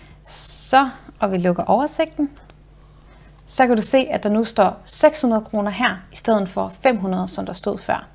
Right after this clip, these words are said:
Det gør, at du let kan se, om du får indberettet alle de gaver, som du også har bogført.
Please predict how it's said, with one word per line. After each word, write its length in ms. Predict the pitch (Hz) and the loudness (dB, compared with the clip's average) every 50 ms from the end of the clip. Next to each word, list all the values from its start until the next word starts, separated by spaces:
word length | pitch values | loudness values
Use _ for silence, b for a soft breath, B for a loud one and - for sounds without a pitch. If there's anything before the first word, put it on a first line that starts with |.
| - - B B B B B B B B B | -20 -20 B B B B B B B B B
Det 120 | - 220 220 | 2 6 10
gør, 280 | 214 202 208 233 240 - | 10 10 10 10 8 4
at 300 | - 180 180 - - - | 0 -2 -2 -4 -4 0
du 80 | - 233 | 2 4
let 320 | 226 220 226 240 233 - | 6 6 4 4 2 -4
kan 240 | - - 190 175 165 | -10 -8 -8 -8 -8
se, 320 | - - - 247 240 240 - - | -8 -4 2 2 2 2 2 0
om 120 | 180 175 | 0 0
du 120 | 180 196 | 2 0
får 320 | 180 - - 180 165 160 - | 0 2 4 4 4 4 4
indberettet 540 | - - 214 233 240 233 196 170 170 - - | 4 4 4 4 4 2 2 2 0 2 4
alle 200 | - 208 226 262 | 4 6 6 4
de 140 | 240 - 208 | 4 2 0
gaver, 320 | - 180 170 170 175 190 202 | 4 4 4 4 4 4 2
som 300 | - - - 175 170 175 | 0 0 0 0 0 0
du 140 | - 180 - | -2 0 2
også 280 | 165 196 - - - - | 2 2 2 2 -6 -4
har 260 | - - 170 - - - - | 0 0 0 0 -2 -6 0
bogført. 680 | - 175 185 - - - 98 92 - - - - - | 2 2 2 0 -2 -6 -6 -6 -6 -10 -12 -14 -14